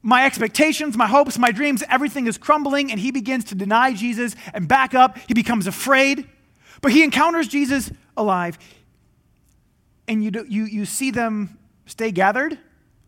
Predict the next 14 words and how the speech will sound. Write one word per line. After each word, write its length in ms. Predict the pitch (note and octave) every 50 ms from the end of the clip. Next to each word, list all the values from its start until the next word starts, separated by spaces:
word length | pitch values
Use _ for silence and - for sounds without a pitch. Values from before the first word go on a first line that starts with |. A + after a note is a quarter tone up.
| _ _ _ _ _ -
but 160 | F#3+ G#3+ -
you 60 | G3+
don't 140 | F#3 A3 G#3+
see 120 | G3+ - G#3
anything 240 | G3 D#3 F#3+ F#3
amazing. 420 | E3+ F3 E3+ E3+ D3+ D#3 C#3 D#3 D#3 _ _ _ _ _ _ _ _ _ _ _ _ _ _ _ -
And 160 | F3 D#3+ D3+
then 180 | C#3+ A3 C4+ D#4
you 140 | E4 D#4 D4
see 440 | - - A#3 A#3 A3+ A3+ A#3 A3 - _ _ _ _ _ _ _
Pentecost, 640 | - A3+ A#3 F#3+ F3 - E3+ D3+ D#3 - - - _ _ _ _ _ _ _ _ _ _
where 160 | - F#3+ G3
he 400 | F3+ F3+ A#3+ B3+ A#3+ A#3 A#3 - A3
encounters 720 | G3 F#3+ - - G3+ B3 C4 C4+ C#4+ D#4 E4 D#4 - -